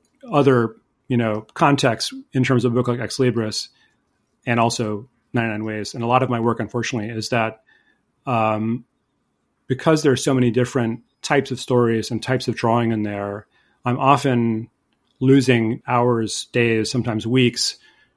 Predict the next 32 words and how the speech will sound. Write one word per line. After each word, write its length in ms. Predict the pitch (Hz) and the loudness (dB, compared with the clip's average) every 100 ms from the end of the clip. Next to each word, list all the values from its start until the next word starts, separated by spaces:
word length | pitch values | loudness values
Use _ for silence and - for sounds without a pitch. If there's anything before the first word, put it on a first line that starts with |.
| _ _ | _ _
reinventing 500 | 131 139 135 123 123 | 6 8 8 6 4
the 60 | 113 | 2
wheel 360 | 117 117 107 | 4 4 4
because 220 | 98 113 120 | -2 -2 -2
I've 100 | 110 | -2
decided 440 | 117 127 120 113 | -2 0 0 -2
that 120 | 117 | -4
this 140 | 117 - | -4 0
one 240 | 131 131 | 2 2
page, 680 | 123 131 120 113 104 - - - | 2 2 2 0 -2 -2 -4 -2
I'm 180 | 120 117 | 0 0
gonna 180 | 113 | -2
draw 300 | 110 123 117 | -2 0 2
it 140 | 113 - | 0 -2
like 200 | 113 - | -6 -4
it's 220 | 107 - | -6 -6
a 280 | 147 113 107 | -2 -2 -2
imaginary, 960 | 120 123 123 - 123 113 113 110 117 262 - | 0 2 2 0 0 4 4 4 0 -6 -2
you 80 | 113 | 2
know, 260 | 107 107 135 | 2 2 2
eighteenth 320 | 127 131 117 | 4 4 4
century, 840 | 127 117 - 117 110 110 107 104 - _ _ _ | 4 2 2 2 4 4 2 0 -6 _ _ _
you 100 | 127 | -4
know, 140 | 107 110 | -2 -6
slave 420 | - 135 123 123 | -6 2 4 4
narrative, 580 | 117 107 104 107 95 - 233 - _ - | 2 0 0 0 -2 -8 -14 -16 _ -2
uh, 280 | 110 104 123 _ | 0 0 -4 _
done 360 | 120 113 110 113 | 0 2 2 -2
in 420 | 123 107 104 104 | -2 -2 -2 -4
some 220 | - 117 | -2 -2
kind 300 | - 113 107 | 0 -2 -2
of 340 | 104 101 - | -4 -6 -10